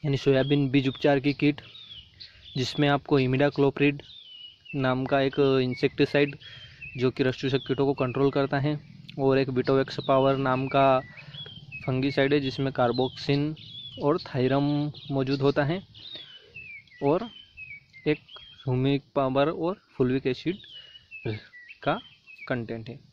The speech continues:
तो किसान भाइयों, यह थी सोयाबीन बीज उपचार की किट। आप इसको ख़रीदारी Agro Star App से कर सकते हैं।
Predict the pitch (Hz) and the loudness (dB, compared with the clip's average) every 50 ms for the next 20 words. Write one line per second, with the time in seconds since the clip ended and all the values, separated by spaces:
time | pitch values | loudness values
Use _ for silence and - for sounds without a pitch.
0 | _ _ _ - - - - - _ _ _ _ _ - - 185 196 202 208 208 | _ _ _ -20 -20 -20 -20 -20 _ _ _ _ _ 0 2 4 6 6 6 4
1 | 220 220 196 - 175 175 170 165 160 160 165 175 190 185 156 139 139 143 143 - | 2 0 -4 -4 -2 0 0 2 2 0 0 0 -2 -2 -2 0 2 2 2 2
2 | - 147 147 147 147 147 151 151 160 165 160 - - 147 139 139 139 139 139 143 | 2 4 4 4 4 2 2 0 -2 -6 -10 -6 -2 0 0 2 2 0 0 0
3 | 139 131 135 135 131 131 - - 147 139 135 135 139 139 131 - - 139 131 - | 0 2 2 0 0 -2 -2 0 2 2 2 2 -2 -6 -4 0 0 0 0 0
4 | - - - - - - - _ - - - - - - - - - 139 139 - | -4 -16 -18 -18 -18 -20 -20 _ -20 -20 -18 -18 -18 -20 -12 -4 -2 -2 -2 -2
5 | 147 - - - 147 - - 135 135 135 135 147 143 143 143 147 147 147 143 139 | -4 -2 0 -2 0 2 2 2 2 4 4 4 4 6 6 6 4 2 0 -4
6 | 127 - - - - - - 156 131 127 135 143 143 143 131 - - 147 143 139 | -10 -18 -18 -20 -20 -10 -6 -4 -2 0 2 4 4 4 2 2 2 4 4 4
7 | 139 - - - 156 143 - - 135 135 - 143 135 - - 139 135 143 | 2 0 0 0 0 0 0 0 -2 -2 -2 -4 -6 -4 -4 -4 -4 -4